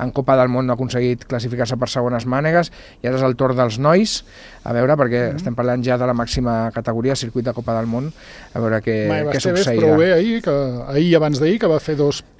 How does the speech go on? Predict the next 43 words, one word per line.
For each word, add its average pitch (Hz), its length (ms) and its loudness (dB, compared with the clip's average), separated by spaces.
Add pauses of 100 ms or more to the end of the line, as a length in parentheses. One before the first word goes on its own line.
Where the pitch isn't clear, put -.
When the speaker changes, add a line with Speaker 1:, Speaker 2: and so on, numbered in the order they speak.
Speaker 2:
top - 100 6
Speaker 1:
Sí, 180 140 10
Speaker 2:
tens, 175 360 6
no? 240 180 4
Speaker 1:
sí, 175 440 6
sí. - 120 -2
Sí, 156 140 4
Speaker 2:
en 117 100 0
Speaker 1:
estem 143 380 2
Speaker 2:
border 165 180 6
Speaker 1:
parla-, 165 80 0
Speaker 2:
cross. 202 300 0
Speaker 1:
estem 170 180 0
parlant 180 240 6
de 175 80 6
Copa 170 240 4
d'Europa, 170 320 4
jo 160 140 2
crec 175 160 0
que - 20 -4
també 170 240 4
ja 175 160 4
se 165 160 -4
li 160 140 -2
està 151 180 -4
començant 165 340 -2
a 170 60 0
exigir 147 580 0
bastant 143 440 0
més. 117 540 -4
Speaker 2:
Mhm. 131 260 -8 (340)
Speaker 1:
Eh, 117 220 -6
i, 120 120 -6 (220)
interessant 127 480 0
que 123 100 -4
se 127 120 -2
li 131 80 2
exigeixi 127 420 -2
més 139 220 -2 (380)
i 120 120 -6
que 131 220 2 (100)
pugui 147 480 2
estar 139 480 2